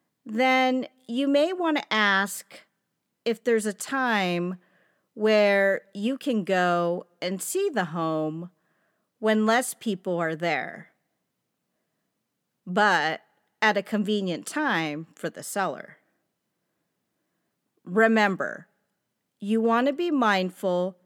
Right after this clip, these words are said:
and respectful of the seller. But at the same time, you want to be safe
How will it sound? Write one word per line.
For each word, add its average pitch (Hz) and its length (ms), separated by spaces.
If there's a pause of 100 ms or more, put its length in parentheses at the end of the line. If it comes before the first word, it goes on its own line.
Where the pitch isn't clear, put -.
(540)
and 247 400
respectful 165 1000 (720)
of 170 160
the 151 100
seller. 170 640 (1700)
But 226 160
at 214 160
the 220 80
same 294 400
time, 196 880 (480)
you 240 300
want 226 240
to 196 80
be 185 160
safe 165 880